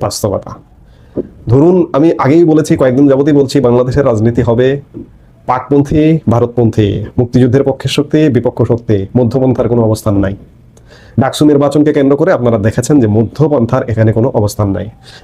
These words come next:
আওয়ামী লীগ আপাতত নিষিদ্ধ, নিষিদ্ধ থাকবে না, নিষিদ্ধতা উঠে যাবে, আওয়ামী লীগ রাজনীতিতে ফিরবে। বিএনপি একটা মধ্যপন্থা। আমি, আহ, কয়েকদিন ধরেই বলছি যে তারা আসলে কোন পন্থী, পাকিস্তানপন্থী না ভারতপন্থী, মুক্তিযুদ্ধের পন্থী নাকি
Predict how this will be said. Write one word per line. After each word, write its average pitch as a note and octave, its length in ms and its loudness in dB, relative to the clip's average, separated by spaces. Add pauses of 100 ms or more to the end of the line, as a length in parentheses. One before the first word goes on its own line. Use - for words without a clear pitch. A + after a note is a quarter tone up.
আওয়ামী A#2+ 160 2
লীগ C#3+ 140 4
আপাতত B2+ 240 0 (120)
নিষিদ্ধ, F#2+ 260 -4 (280)
নিষিদ্ধ A2+ 300 2
থাকবে G2 240 -4
না, - 60 -20 (580)
নিষিদ্ধতা C3+ 500 0 (100)
উঠে C#3 220 0
যাবে, D3 160 2 (460)
আওয়ামী A#2+ 220 2
লীগ A2+ 160 2
রাজনীতিতে G#2 440 -2
ফিরবে। G2 240 -2 (800)
বিএনপি F3+ 360 4 (320)
একটা E3+ 180 0
মধ্যপন্থা। D#3 520 0 (960)
আমি, D3 120 2
আহ, - 100 -2 (420)
কয়েকদিন D3+ 300 2
ধরেই E3+ 220 2
বলছি D3+ 200 0 (140)
যে C3+ 80 4 (140)
তারা C#3 180 2
আসলে D#3 220 0
কোন D3+ 180 2
পন্থী, A#2+ 280 0 (260)
পাকিস্তানপন্থী C#3 640 0
না B2+ 120 4
ভারতপন্থী, B2+ 500 0 (480)
মুক্তিযুদ্ধের B2 540 2
পন্থী B2+ 320 0 (440)
নাকি C3 140 2